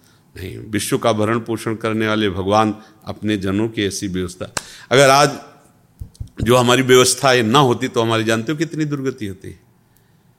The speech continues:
पीछे आज के दस बारह वर्ष पहले हम वही खा सकते थे जो मांगते हैं, जो मांग के लाए वही। अगर मांगने नहीं गए तो भूखे पड़े रहते थे कुटिया में। दवाई के लिए अगर प-, है तो चार घरों में जाकर वो ऐसे थे जिनसे हम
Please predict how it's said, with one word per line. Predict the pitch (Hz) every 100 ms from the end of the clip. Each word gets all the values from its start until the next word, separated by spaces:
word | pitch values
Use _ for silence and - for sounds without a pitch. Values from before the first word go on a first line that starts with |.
| _ _
पीछे | 160 175 165
आज | 139 131 -
के | 127
दस | 104 143 151
बारह | 135 123
वर्ष | 117 110 98
पहले | - 101 95 92 - _ _ _ _ _
हम | 123 139
वही | 120 135
खा | 151 147
सकते | 127 120 -
थे | 131 131
जो | 127
मांगते | 110 107 101 98 101
हैं, | 92 - _ _ _ _ _ _ _
जो | 98
मांग | 110 117 123
के | 120
लाए | 120 131
वही। | 110 113
अगर | 113 117
मांगने | 120 117 120 123
नहीं | 120
गए | 139 143
तो | 135
भूखे | 104 101 123
पड़े | 120 117
रहते | 104 104
थे | 87
कुटिया | - 90 92
में। | 82 - _ _ _ _ _ -
दवाई | 104 127 135
के | 143 151
लिए | 143
अगर | 135
प-, | 131 123
है | 113 123 156
तो | 156
चार | 131 131 123 127
घरों | 110 113 127
में | 135
जाकर | 113 113 113 127
वो | 131
ऐसे | 117 131
थे | 107 131 139
जिनसे | - - - 104 - 113
हम | 104 104 90 58